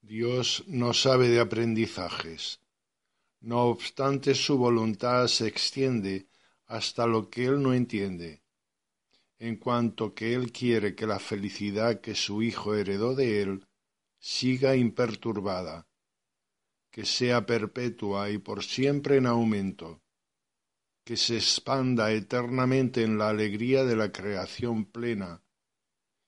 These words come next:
y que sea eternamente receptiva y completamente ilimitada en Él. Esa es su voluntad. Y,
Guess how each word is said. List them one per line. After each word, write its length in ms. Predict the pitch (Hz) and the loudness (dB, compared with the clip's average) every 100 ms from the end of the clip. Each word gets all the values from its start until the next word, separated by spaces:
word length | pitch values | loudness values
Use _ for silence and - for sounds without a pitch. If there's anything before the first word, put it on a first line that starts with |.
| _ _ | _ _
y 160 | 113 104 | -10 -8
que 160 | 110 | -2
sea 600 | - - 127 117 87 76 _ _ _ _ _ - | 0 2 2 2 0 -8 _ _ _ _ _ -10
eternamente 960 | 123 - 143 139 139 131 139 135 135 | -10 2 2 4 2 4 2 2 2
receptiva 1040 | 113 117 117 - 104 - - 127 101 90 - _ _ _ _ _ _ - | 2 0 -2 -2 -4 -6 -6 -4 -4 -6 -10 _ _ _ _ _ _ -20
y 80 | 123 | -6
completamente 960 | 131 123 131 143 143 135 135 127 127 | -2 0 2 2 2 2 0 2 2
ilimitada 920 | 117 110 110 107 95 123 131 131 131 | 4 2 2 0 -2 -2 0 2 2
en 120 | 120 | 0
Él. 360 | 98 87 78 _ _ _ _ _ _ _ _ _ _ _ _ _ - | -2 -6 -12 _ _ _ _ _ _ _ _ _ _ _ _ _ -12
Esa 380 | 110 - 107 110 | -8 -4 -2 0
es 140 | 120 | 2
su 260 | - 123 117 | 2 2 4
voluntad. 640 | 117 117 117 101 95 87 _ _ _ _ _ _ _ _ _ _ _ _ - | 4 4 2 -2 -6 -8 _ _ _ _ _ _ _ _ _ _ _ _ -8
Y, 460 | 127 123 123 127 | -2 2 4 2